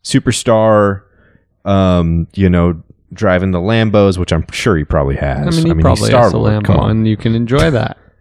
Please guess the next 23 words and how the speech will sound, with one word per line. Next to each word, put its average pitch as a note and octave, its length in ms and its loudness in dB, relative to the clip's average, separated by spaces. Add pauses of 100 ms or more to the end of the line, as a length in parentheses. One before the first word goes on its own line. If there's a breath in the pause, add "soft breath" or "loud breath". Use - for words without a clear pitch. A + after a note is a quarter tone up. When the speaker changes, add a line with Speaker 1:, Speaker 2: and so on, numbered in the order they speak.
(100)
Speaker 2:
Yeah. E3+ 200 2
Speaker 1:
And, F#2 220 0
uh, E2 260 2
you F#2 100 -2
know, D#2 300 0 (880 soft breath)
dating F#2 500 -2 (360)
porn G2 260 2
stars, F2+ 360 0
supermodels, F2+ 680 0
all G2 160 2
that G2 120 0
stuff. A2+ 380 0
And, F#2+ 220 -4
you F#2+ 60 0
know, F2 180 0 (300)
Speaker 2:
I D#3+ 60 -2
think A#3+ 120 0
it E4+ 60 2
was D#4 140 0
just - 420 -2
the B3 400 0 (160)
Anna A3+ 280 -2
Faris. F#3+ 760 -2